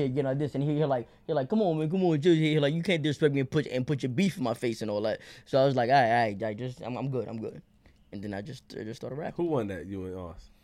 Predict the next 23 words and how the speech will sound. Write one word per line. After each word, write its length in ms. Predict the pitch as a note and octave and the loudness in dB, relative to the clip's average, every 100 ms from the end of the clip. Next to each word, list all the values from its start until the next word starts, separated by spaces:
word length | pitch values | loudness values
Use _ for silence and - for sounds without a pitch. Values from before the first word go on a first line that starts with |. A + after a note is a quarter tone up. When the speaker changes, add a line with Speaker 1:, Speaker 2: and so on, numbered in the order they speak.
| - - - | -20 -16 -4
Speaker 1:
You 80 | |
know 80 | C3+ | -2
what's 120 | C#3 | 0
so 120 | - C3+ | -2 -4
funny? 260 | C#3+ D3 | 0 -2
Here's 300 | C#3+ C#3 C#3+ | -2 -4 -4
the 80 | B2+ | -6
funny 220 | - A#2 | -6 -6
part 240 | A#2 A2 - | -4 -4 -6
about 300 | - G#2 D#2+ | -6 -6 -6
that. 140 | D2+ - _ - - _ _ _ _ _ _ _ _ - - _ _ _ _ - | -10 -14 _ -20 -20 _ _ _ _ _ _ _ _ -20 -20 _ _ _ _ -12
Me 160 | G2 A2 | -8 -6
and 100 | E2+ | -4
Oz, 280 | F#2 D3+ - | -6 -8 -10
right? 200 | G#2 - - - _ _ _ _ _ - - _ _ _ - | -10 -10 -18 -20 _ _ _ _ _ -20 -20 _ _ _ -8
Most 320 | A2 C3+ D3 | 2 2 2
people 220 | C#3 A#2+ | -2 -4
got 200 | A#2 A#2+ | -2 0
me, 220 | A#2+ A#2+ G#2+ - _ | 0 -2 -4 -14 _
uh, 340 | G#2+ G#2+ G2+ G2 C3 _ _ _ A#2+ | -4 -2 -2 -6 -10 _ _ _ -4
before 360 | A#2 - F#3 | -2 6 8
the 60 | D3+ | 8
battle. 320 | A2+ G#2 G#2 | 4 -6 -8